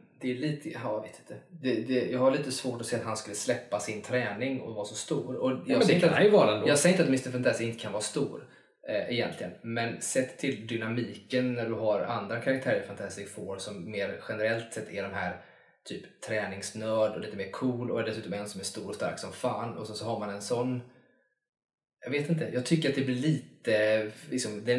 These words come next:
Speaker 1: det är lite s-, felkastad på det sättet. Samtidigt så hade det varit en intressant, eh, sak att se,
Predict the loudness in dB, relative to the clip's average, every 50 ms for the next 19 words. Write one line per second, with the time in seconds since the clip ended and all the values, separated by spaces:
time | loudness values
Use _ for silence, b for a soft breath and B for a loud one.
0 | 2 4 4 4 4 6 4 4 4 2 -2 -6 -6 -6 -6 -8 -12 -6 -4 0
1 | 0 0 0 0 -6 -10 -16 -20 _ _ _ _ _ -2 0 0 0 0 0 -4
2 | -2 0 0 0 2 2 2 2 2 2 0 -6 -6 -8 -10 -4 0 0 0 0
3 | 0 -2 -2 0 0 2 2 2 2 2 2 2 2 2 2 0 0 0 -2 -4
4 | -4 -8 -10 -12 -16 -12 -10 -8 -6 -4 -4 -4 -4 -6 -6 -8 -8 -10 -10 -2
5 | 0 0 0 0 -2 -8 -8 -6 -4 -4 -4